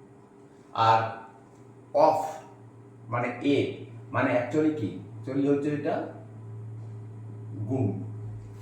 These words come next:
ঠিক আছে? তাহলে one by two এর one by two, one by two এর one by two মানে হচ্ছে তাহলে one by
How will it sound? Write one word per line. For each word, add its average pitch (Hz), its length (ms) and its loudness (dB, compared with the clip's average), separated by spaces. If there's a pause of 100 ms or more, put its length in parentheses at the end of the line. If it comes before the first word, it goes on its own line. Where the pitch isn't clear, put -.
(1500)
ঠিক 185 180 8
আছে? - 120 4 (640)
তাহলে 120 240 8 (920)
one 185 200 4
by 165 160 8 (140)
two 170 200 -2 (240)
এর 160 120 -2 (260)
one 156 200 6
by 160 120 10 (160)
two, 135 160 0 (600)
one 147 120 4 (100)
by 143 140 4 (140)
two 151 160 -4 (160)
এর 151 80 2 (240)
one 139 180 2
by 143 100 6 (100)
two 147 180 -2
মানে 147 180 2
হচ্ছে 147 220 0
তাহলে 170 220 2 (1300)
one 120 120 0 (100)
by 143 140 8